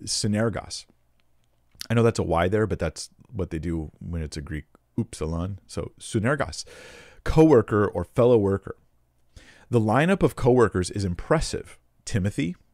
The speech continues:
Apollos, Urbanus, Titus, Epaphroditus, Aristarchus, Mark, Jesus Justus, Epaphras, Demas, and Luke. And sorry, the text is smaller on this one.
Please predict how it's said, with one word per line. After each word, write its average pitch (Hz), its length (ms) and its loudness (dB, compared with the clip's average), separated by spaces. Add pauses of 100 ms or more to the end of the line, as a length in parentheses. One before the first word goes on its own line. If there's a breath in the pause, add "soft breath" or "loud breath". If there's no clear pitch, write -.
(140)
Apollos, 101 760 -2
Urbanus, 92 500 -2
Titus, 98 640 -4
Epaphroditus, 92 880 -6 (180)
Aristarchus, - 800 -4
Mark, 90 400 -4 (440 soft breath)
Jesus 95 360 -4
Justus, - 600 -6 (320)
Epaphras, 104 720 -2 (240)
Demas, 107 500 -4 (380 soft breath)
and 98 120 -2
Luke. 113 480 0 (1600 soft breath)
And 98 160 -10
sorry, - 220 -2
the 87 80 -4
text - 280 -10
is 98 100 -8
smaller - 380 -8
on 73 80 -8
this 78 180 -10
one. 76 140 -10